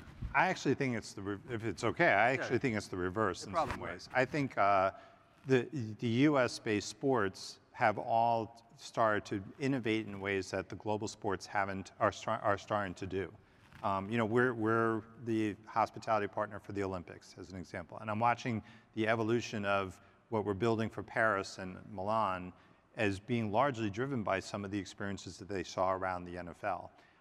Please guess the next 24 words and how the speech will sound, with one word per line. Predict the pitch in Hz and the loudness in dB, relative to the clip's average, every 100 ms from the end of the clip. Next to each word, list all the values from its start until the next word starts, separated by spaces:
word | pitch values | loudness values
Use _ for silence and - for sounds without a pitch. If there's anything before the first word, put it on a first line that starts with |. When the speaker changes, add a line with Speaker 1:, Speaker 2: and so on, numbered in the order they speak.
| _ | _
Speaker 1:
I'm | 104 104 | 0 2
also | 104 107 | 2 0
seeing | - 110 101 | -6 -4 -4
great | 90 104 110 | -4 -4 -4
innovations | 117 104 90 98 - 98 - | -6 -8 -2 -2 -4 -10 -10
by | 101 | -6
U | 101 101 | -4 -2
F | 101 - | -4 -4
C, | 139 107 85 107 | -2 -2 -4 -12
another | 98 98 | -10 -8
one | 101 | -8
of | 90 | -6
our | 92 | -6
partners, | - 104 104 90 - | -2 -2 -2 -10 -12
and | 101 | -10
how | - 110 | -2 0
they're | 110 98 | 0 -2
being, | 104 101 98 98 - | -4 -4 -6 -8 -8
giving | 101 98 | -6 -4
more | 101 107 | -2 -2
access | - 98 95 - 98 | 0 -2 -2 -6 -8
and | 104 | -6
more | 98 98 | -4 -2
insights | 104 - 101 95 - | -2 -4 -6 -6 -10